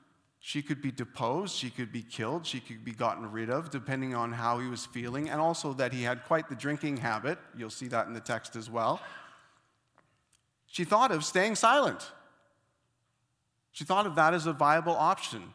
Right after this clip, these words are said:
But her cousin Mordecai said, "Don't stay silent. Don't stay silent. Maybe God's raised you up for this kind of moment. If you don't, if you don't speak, if you don't vouch for the,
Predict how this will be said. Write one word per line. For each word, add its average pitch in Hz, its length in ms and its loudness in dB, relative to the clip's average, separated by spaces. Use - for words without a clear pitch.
But 110 180 2
her 120 100 -4
cousin 185 480 2
Mordecai 135 840 2
said, 123 320 -2
"Don't 170 240 2
stay 117 220 0
silent. 69 520 -10
Don't 175 200 2
stay 117 180 -4
silent. 98 340 -6
Maybe 185 220 -4
God's 165 320 -2
raised 151 440 -2
you 156 140 0
up 139 180 0
for 139 120 -6
this 160 260 -6
kind 147 400 -4
of 139 100 -6
moment. 139 520 -6
If 147 160 -4
you 240 240 0
don't, 240 420 4
if 135 120 -4
you 226 100 2
don't 269 160 2
speak, 262 440 0
if 120 100 -4
you 185 100 0
don't 247 220 2
vouch 220 300 2
for 190 140 -8
the, 190 180 0